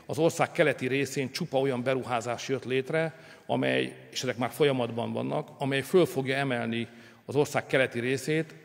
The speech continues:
az ország nyugati részének színvonalára. Ehhez kell ugyan néhány év, amíg minden beruházás végigfut, de ez meg fog történni. Döntések vannak, beruházások zajlanak.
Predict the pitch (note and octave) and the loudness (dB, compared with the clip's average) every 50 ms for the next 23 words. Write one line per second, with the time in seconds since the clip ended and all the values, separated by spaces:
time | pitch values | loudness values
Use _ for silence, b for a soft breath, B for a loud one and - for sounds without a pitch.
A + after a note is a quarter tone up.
0 | - - - - - - C#3 C3+ - - B2+ A2+ A#2+ C#3+ C#3+ C3+ C3 - C3 A#2 | -20 -20 -20 -16 -6 -4 -2 -2 -2 -2 -2 -2 0 0 0 0 -2 -2 -2 -2
1 | A#2+ B2 A#2+ - B2+ A2+ G#2+ - - - A2 G2+ G2 F#2+ F#2+ G2 G#2 - - - | -2 -2 -4 -4 -4 -6 -6 -6 -8 -10 -10 -8 -10 -10 -10 -10 -10 -10 -10 -12
2 | - - - _ _ _ B B B B B B B B B B B C3 C3 B2 | -16 -20 -20 _ _ _ B B B B B B B B B B B -2 -2 0
3 | - - F3+ E3+ D#3+ C#3+ C#3 C3+ C#3+ D3 D3 C3+ A2+ B2+ B2+ B2+ C3+ C3+ B2+ C#3 | 2 4 4 6 4 4 2 2 2 2 0 0 2 2 2 2 2 2 2 2
4 | B2+ B2+ A#2 A#2+ C3+ C#3 C#3+ C3 B2 A#2+ A#2+ B2+ B2 B2+ A2 B2 B2 A#2 A#2 A#2+ | 0 0 0 0 0 0 0 0 0 0 0 0 0 0 0 0 0 0 0 -2
5 | A#2 - - A#2 A#2+ B2 C#3 C#3+ - - E3 D3+ C3+ D3+ D3 C3+ C#3 D#3 D#3 - | -2 -2 -2 -2 -2 0 -2 -4 -2 -2 0 2 4 2 2 2 2 -2 -2 -2
6 | - - C#3+ - - - C#3+ B2+ - - A#2+ G2+ G2+ G#2 G2 G#2 A#2+ C#3+ E3 D#3+ | -2 -2 -2 0 2 2 2 2 2 -2 -6 -8 -8 -8 -8 -4 0 0 0 0
7 | - D#3+ C#3+ - E3 C#3+ - C#3+ C3+ B2+ B2+ B2 B2 A#2+ C3 B2+ G#2+ G#2+ A2 A2 | 0 -2 -2 0 -2 -2 -2 -2 -2 -2 -2 -2 -2 -2 -2 -2 -2 -4 -6 -6
8 | A2 A2 G2+ - B2 A#2 A2 G#2+ A#2 C3 - A#3+ - - | -6 -8 -8 -8 -10 -12 -12 -14 -14 -16 -16 -18 -20 -20